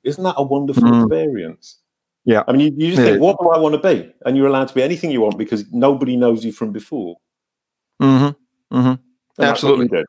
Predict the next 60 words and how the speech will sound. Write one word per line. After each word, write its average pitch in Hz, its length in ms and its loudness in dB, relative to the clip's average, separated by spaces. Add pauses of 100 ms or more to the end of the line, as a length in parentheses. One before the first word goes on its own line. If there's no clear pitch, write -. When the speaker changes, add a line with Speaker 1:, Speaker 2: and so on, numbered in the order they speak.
Speaker 2:
Absolutely. 120 340 -10
Speaker 1:
And 110 80 -2
you 117 80 0
became 123 240 0
Speaker 2:
Yeah, 175 140 2
I 131 100 2
did. 123 140 0
Speaker 1:
president. 131 220 -2
Speaker 2:
And 131 80 -10
it - 380 -18
very, 143 280 4
and 127 100 -2
very, 135 340 2
uh, 110 220 -4
very 127 200 -2
successfully. 107 580 -8
It, 98 200 -10 (680)
it, - 180 -12 (200)
I 113 100 -4
mean, 117 300 -2 (140)
within 131 300 4
that 123 140 2
half 113 260 0
a 120 40 -2
year 117 160 2
to 113 160 -6
a - 20 -2
year, 113 300 2
it 101 80 0
was 110 140 -4
just, - 280 -8
I 120 80 0
was 110 200 2
a - 20 -12
different 117 320 -6
person. 120 320 -4
It 139 60 -18
was 127 100 -16
amazing. 117 320 -4 (320)
Speaker 1:
And, 185 160 0
and 202 160 -4
that's 233 180 0
a 233 80 -8
Speaker 2:
So 180 120 2
there's 175 140 2
Speaker 1:
question. 151 40 0
Speaker 2:
so 240 80 2
Speaker 1:
So 240 40 2
Speaker 2:
many 220 120 4
Speaker 1:
is, 156 60 2
Speaker 2:
aspects 170 260 -4
Speaker 1:
is - 40 -8
Speaker 2:
like 139 120 0
Speaker 1:
that 190 180 0
what 180 180 0
then 180 260 -2
led 147 260 0
you 147 160 2
on 151 180 0
to, 123 160 -12